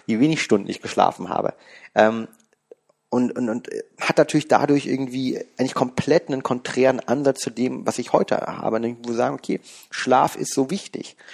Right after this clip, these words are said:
Und gerade dieser qualitativ hochwertige Schlaf ist wichtig. Und, ähm, du hast es am Anfang angesprochen, wir in Deutschland haben eigentlich ein Schlafproblem.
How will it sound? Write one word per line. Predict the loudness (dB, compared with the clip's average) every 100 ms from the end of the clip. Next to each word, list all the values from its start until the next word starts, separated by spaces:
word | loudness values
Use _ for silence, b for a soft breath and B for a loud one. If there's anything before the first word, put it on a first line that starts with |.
| B
Und | -2
gerade | 2 2
dieser | 2
qualitativ | 0 0 -2 -2
hochwertige | -2 -2 -8 -6
Schlaf | 0 -2
ist | -2 -14
wichtig. | -16 -10 -4
Und, | -2 2
ähm, | 2 2 B B B
du | 0
hast | 2 0
es |
am | 0
Anfang | 2 2 0
angesprochen, | 0 -2 0 0 0 -10 _ _ _ _ _ _ -2
wir | 2
in |
Deutschland | 6 4 4 0
haben |
eigentlich | -2 0
ein |
Schlafproblem. | 0 0 0 -8 -8